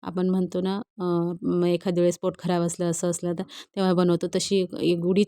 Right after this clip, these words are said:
छान म्हणजे मुगाच्या डाळीची, भरपूर अशी मुगाची डाळ, दोन वाट्या तरी मुगाची डाळ आणि एक दीड वाटीच मी तांदूळ घातलेले आहे. खूप छान अशी टेस्ट झालेली आहे, हे बघा. आणि छान अशी म्हणजे, अ, खूप पातळ झालेली होती खिचडी, अशी आपण पतली खिचडी म्हणतो, दाल खिचडीसारखी तशी, फक्त त्याच्यामध्ये मुगाची डाळ जास्त आहे.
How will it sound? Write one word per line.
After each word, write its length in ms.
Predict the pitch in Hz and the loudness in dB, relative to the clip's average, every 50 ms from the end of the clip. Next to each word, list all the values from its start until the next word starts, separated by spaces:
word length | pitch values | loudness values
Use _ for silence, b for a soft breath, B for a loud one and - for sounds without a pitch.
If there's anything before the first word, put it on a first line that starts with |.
| - | 2
छान 160 | 220 202 196 190 | 2 2 2 2
म्हणजे 420 | 190 190 185 180 175 180 185 - | 2 2 2 2 2 2 2 2
मुगाच्या 380 | 190 190 180 185 180 180 190 170 | 2 2 2 2 2 2 0 2
डाळीची, 320 | 180 175 175 175 175 196 | 2 4 2 2 2 0
भरपूर 380 | 180 175 185 175 - - 202 202 | 0 0 -2 -2 -2 0 0 2
अशी 200 | 202 196 - 190 | 2 2 2 2
मुगाची 300 | 190 185 180 175 165 160 | 2 2 2 2 2 2
डाळ, 140 | 170 170 175 | 2 2 2
दोन 200 | 170 180 175 180 | 4 4 4 4
वाट्या 240 | 175 170 170 185 165 185 | 4 2 2 0 0 0
तरी 100 | 180 190 | 0 2
मुगाची 320 | 190 185 175 170 160 156 151 | 2 2 2 2 2 2 0
डाळ 160 | 170 170 185 208 B B B B B B | 0 0 -2 -2 B B B B B B
आणि 200 | - 185 185 185 | 0 2 2 2
एक 100 | 185 170 | 2 4
दीड 140 | 170 196 190 | 4 4 4
वाटीच 340 | 180 180 180 - 214 208 214 220 | 4 2 2 0 -2 -2 -2 -2
मी 340 | 208 196 190 190 190 190 185 - | -2 0 0 0 0 0 -2 -2
तांदूळ 280 | 180 175 175 175 180 | 0 0 2 2 2
घातलेले 380 | 175 185 175 175 - 165 160 165 | 2 0 -2 -2 -2 -2 0 0
आहे. 100 | 170 175 - | 0 0 -2
खूप 240 | - 220 - - - | -4 -6 -6 -6 -2
छान 180 | 190 208 202 | 0 2 2
अशी 180 | 196 190 - - - - | 2 0 -2 -6 -6 -2
टेस्ट 280 | 185 185 185 - - | -2 -2 -2 -2 -6
झालेली 540 | 196 190 175 190 175 170 165 160 160 165 165 | -6 -4 -4 -2 0 0 0 2 2 2 2
आहे, 100 | 165 180 220 - _ _ _ _ _ _ _ _ _ _ - | 2 0 -2 -6 _ _ _ _ _ _ _ _ _ _ -4
हे 100 | 180 175 | -2 0
बघा. 280 | 175 165 160 165 196 220 - _ _ _ _ _ _ _ _ _ _ _ _ _ - | 0 0 0 -2 -2 -6 -8 _ _ _ _ _ _ _ _ _ _ _ _ _ -6
आणि 300 | 175 180 180 180 180 170 175 | -4 -2 0 0 0 0 0
छान 160 | - 196 196 190 | 0 0 0 0
अशी 220 | 190 - - 202 | 0 0 0 0
म्हणजे, 300 | 185 180 180 170 185 - - _ | 2 2 2 2 0 0 -2 _
अ, 240 | - - 185 175 170 170 - | -6 -4 0 0 0 0 0
खूप 120 | 254 - - | -4 -2 -2
पातळ 280 | 233 214 - - 202 196 | -2 -2 0 2 2 4
झालेली 380 | 202 196 196 180 175 170 175 | 4 4 4 4 4 2 2
होती 240 | 170 165 - - 190 | 0 0 -2 -2 -4
खिचडी, 300 | 165 - 180 165 175 180 | -2 0 0 0 2 2
अशी 180 | 180 175 - 185 | 0 0 0 -2
आपण 200 | 175 - 175 175 | -4 -4 -4 -4
पतली 280 | - 175 - 175 175 | -6 -6 -4 -4 -4
खिचडी 360 | 170 196 165 - 170 165 170 | -4 -4 -2 -2 0 0 2
म्हणतो, 240 | 175 175 165 - 175 | 0 0 0 0 0
दाल 200 | 165 165 160 156 160 | 0 0 0 -2 -2
खिचडीसारखी 1000 | - 175 - - 165 170 185 - - - - - - - - 196 175 170 - 196 | -4 -4 -2 -2 -2 -2 -2 -4 -6 -10 -12 -12 -12 -4 0 0 0 0 0 -4
तशी, 320 | 185 - 180 - - 208 214 | -4 -2 -4 0 0 0 0
फक्त 280 | - 208 190 - - | 0 -2 -4 -2 -2
त्याच्यामध्ये 500 | 226 226 - 202 196 190 190 185 180 185 | -2 0 0 0 0 0 0 0 0 0
मुगाची 360 | 190 196 180 175 170 165 - 170 | 0 0 2 2 0 0 0 0
डाळ 240 | 165 165 170 170 165 | 0 0 0 0 0
जास्त 340 | 165 175 170 165 - - 170 | 0 0 0 -2 -2 -4 -2
आहे. 200 | 170 170 208 | -2 0 -2